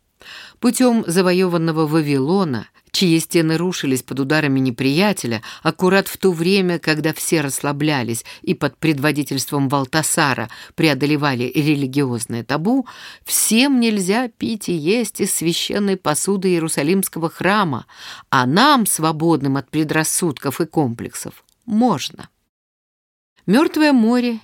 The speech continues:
и городские руины. Результат преодоления Божьих законов, освобождения от его заповедей. Так и жизнь отдельного человека, отдельной семьи, отдельного государства и человечества в целом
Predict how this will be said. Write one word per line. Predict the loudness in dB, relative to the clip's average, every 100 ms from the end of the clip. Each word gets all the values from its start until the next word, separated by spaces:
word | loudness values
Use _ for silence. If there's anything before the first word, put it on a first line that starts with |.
| -8
и | -6
городские | -4 -4 -6 -8 -8
руины. | -4 -2 -2 -4 -8 -14 _ -20 -16 -2
Результат | 0 2 0 -2 -2 -2 -2
преодоления | -4 -2 0 0 0 -2 -4
Божьих | -4 -4 -2 -4
законов, | -6 -6 -2 -2 -2 -8 -16 -6
освобождения | 0 0 0 -2 0 0 0 -2 -2
от | -4 -2
его | -4 -2 0 -2 -2 _
заповедей. | -8 -4 -4 -6 -10 -12 -16 -18 -20 _ _ _ _ -20 -20 _ 0
Так | 0 2 2
и |
жизнь | 2 2 0
отдельного | 0 0 2 2 0
человека, | 0 0 0 -2 -4 -14 -16 -20 -8
отдельной | -2 0 2 2 0
семьи, | 0 -2 0 0 -2 -4 -8
отдельного | -2 0 2 2 2
государства | 0 -4 -4 -2 -2 -2 -4
и | -4 -4
человечества | -4 -2 -2 -4 -8 -8
в | -6
целом | -2 -2 -2